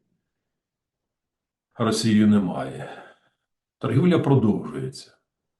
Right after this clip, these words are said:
Однак в цьому відношенні нуль. Це свідчення і аморальності поведінки Дональда Трампа. Ну і пошуку аргументів, хай дрібних.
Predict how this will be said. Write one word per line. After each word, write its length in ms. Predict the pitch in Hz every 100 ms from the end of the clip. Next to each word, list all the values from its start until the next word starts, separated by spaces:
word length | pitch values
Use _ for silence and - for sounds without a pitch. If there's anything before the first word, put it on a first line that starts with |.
| _
Однак 360 | - 110 117 -
в 40 |
цьому 280 | - 110 107
відношенні 640 | 107 101 113 117 113 110
нуль. 300 | 113 110 92 - - _ _ _ _ _ _ _
Це 360 | - 196 190 - _ _ _ _ _ _ _ _ _ _ -
свідчення 1080 | - 143 156 - 135 123 120 113 101 - - -
і 460 | 120 117 113 110 - - _ _ _ _ _ -
аморальності 1080 | 120 120 143 175 139 104 95 - - 87 - _ _ _
поведінки 640 | 117 107 107 107 92 -
Дональда 500 | 95 98 92 90 90
Трампа. 480 | - - 80 - - _ _ _ _ _ _ _
Ну 160 | 277 220
і 120 | 156
пошуку 600 | - 156 190 147 139 135
аргументів, 1040 | 127 127 117 131 127 120 101 92 - - -
хай 260 | - - 135
дрібних. 640 | 147 131 127 117 92 -